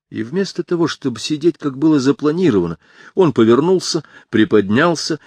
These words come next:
и, держась за поручень, встал на подножки. Теперь он мог видеть поверх приплюснутого гребня машины, бегущую навстречу пустыню. Вездеход, подскакивая, мчался с максимальной скоростью.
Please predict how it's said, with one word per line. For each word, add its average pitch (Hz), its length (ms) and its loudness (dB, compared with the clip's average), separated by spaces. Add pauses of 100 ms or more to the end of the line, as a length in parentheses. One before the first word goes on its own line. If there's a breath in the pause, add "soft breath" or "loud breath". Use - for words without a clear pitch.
(140 loud breath)
и, 107 100 0
держась 107 460 2
за 165 160 2
поручень, 113 560 2
встал 165 420 -4
на 160 100 -10
подножки. 117 580 -6 (640)
Теперь 113 360 2
он 110 120 2
мог 113 200 2
видеть 107 320 0
поверх 104 340 2
приплюснутого 110 760 0
гребня 104 360 0
машины, 110 500 -4
бегущую 98 600 -8
навстречу 92 500 -10
пустыню. 92 500 -12 (560)
Вездеход, 95 800 0 (320)
подскакивая, 107 840 -2
мчался 135 640 0
с - 100 -8
максимальной 139 560 -2
скоростью. 123 720 -4